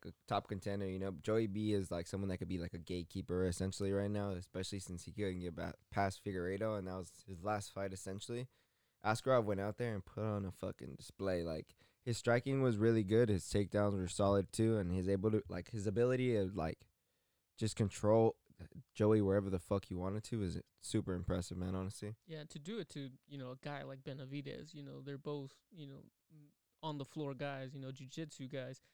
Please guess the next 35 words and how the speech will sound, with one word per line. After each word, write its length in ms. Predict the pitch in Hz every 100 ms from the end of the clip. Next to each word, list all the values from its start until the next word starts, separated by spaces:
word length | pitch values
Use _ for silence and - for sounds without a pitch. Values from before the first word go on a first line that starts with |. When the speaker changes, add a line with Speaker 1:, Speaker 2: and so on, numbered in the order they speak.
| _ -
Speaker 2:
and 100 | 147
he 100 | 208
was 160 | 156
just, 300 | 135 135 139
you 100 | 139
know, 280 | 131 127 143 - _ _
definitely 300 | 151 147 139 139
looking 200 | 143 143
like 180 | 135 -
Khabib 280 | 151 160
as 100 | 143
well. 320 | 147 175 139 135
Like, 200 | 131 107
he 80 | 127
Speaker 1:
Mm-hmm. 80 |
Speaker 2:
was 140 | 147 143
just 140 | 135
riding, 480 | 131 135 147 147 147 _ _ _
riding 300 | 139 147 151
him 200 | 147 139 139
pretty, 300 | 170 165 - _ -
pretty 180 | 160 160
good, 340 | 151 160 160
you 100 | 160
know, 260 | 160 165 165
uh, 160 | 143 135
going 300 | 139 143 147
with 140 | 147
the 100 | 143
flow, 360 | 135 156 160 165 175
like, 220 | 151 147 165
rolling, 380 | 160 160 160 - -
rolling 320 | 151 165 165 165
off 200 | 160 156 _ _ -
o-, 160 | 151